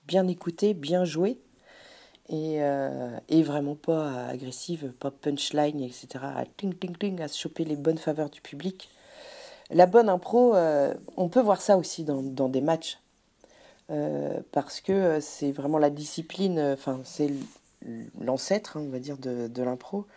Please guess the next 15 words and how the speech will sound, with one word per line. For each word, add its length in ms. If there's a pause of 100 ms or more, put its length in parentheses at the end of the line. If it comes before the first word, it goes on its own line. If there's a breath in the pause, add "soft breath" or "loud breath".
(520 loud breath)
Euh, 540 (1600)
où 220
on 140
voit, 500
en 80
fait, 400
quand 220
il 40
y 40
a 20
une 80
bonne 220
impro, 360
on 60
voit 380